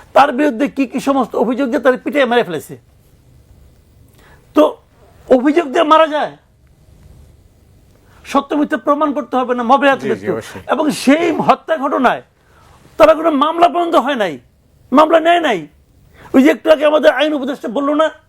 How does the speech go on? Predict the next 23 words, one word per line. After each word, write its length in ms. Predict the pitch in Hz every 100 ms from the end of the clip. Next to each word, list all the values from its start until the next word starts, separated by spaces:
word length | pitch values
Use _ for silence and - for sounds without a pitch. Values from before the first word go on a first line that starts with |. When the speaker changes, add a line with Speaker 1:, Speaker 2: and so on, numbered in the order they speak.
| _ _ _ _
Speaker 1:
যে 80 | -
মামলা 280 | 262 294 302
করলে 280 | - 294 269
তো 80 | 254
আমরা 120 | 247
না 120 | 226
করতে 260 | 196 180 190
পারি 200 | 175 165
না, 120 | 156 - -
তো 60 |
এখানে 220 | 285 277
না 140 | 285 302
করলো 220 | 254 262
কে? 180 | 202 196 _ _ _ _ _ _ _ _ _ _ _ - - - _ _ _ -
Speaker 2:
এখানে 280 | 113 117 110
না 200 | 104 113
করলো 320 | - 107 101 -
কে? 120 | 101
যাই 200 | 110 113
হোক, 160 | 110 - _ _ _ _ _ _ -
অন্য 200 | 120 113
প্রসঙ্গে 360 | 101 113 110
যাই। 240 | 104 120